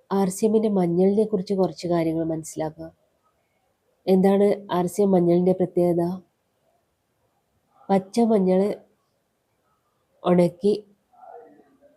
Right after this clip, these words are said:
പൊടിച്ചെടുക്കുന്നത് കൊണ്ട് തന്നെ അതിൻ്റെ അകത്തുള്ള പ്രധാനപ്പെട്ട കണ്ടന്റ് ആയിട്ടുള്ള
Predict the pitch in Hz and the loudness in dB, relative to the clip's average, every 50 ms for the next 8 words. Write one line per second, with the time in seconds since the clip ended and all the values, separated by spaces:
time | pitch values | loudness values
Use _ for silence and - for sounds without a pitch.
0 | _ _ - - - 190 180 175 175 - - 196 202 196 208 202 208 208 208 196 | _ _ -20 -6 0 2 2 2 2 0 2 4 4 4 4 4 2 4 4 4
1 | 180 165 160 156 151 147 151 156 170 - - _ _ _ _ _ _ - - 185 | 2 2 2 0 -2 -2 -4 -6 -8 -8 -14 _ _ _ _ _ _ -4 0 0
2 | 190 185 202 202 196 202 202 202 196 196 202 196 180 165 175 180 180 190 196 208 | 2 2 2 0 2 2 2 0 0 0 -2 -2 0 0 0 0 0 0 0 0
3 | 208 208 214 214 - 208 202 196 185 175 170 170 170 170 165 165 160 160 - 160 | -2 -4 -6 -4 -4 -4 -2 -2 -4 -2 -2 -2 -2 -2 -2 -2 -2 -4 -4 -4
4 | 160 165 | -2 -2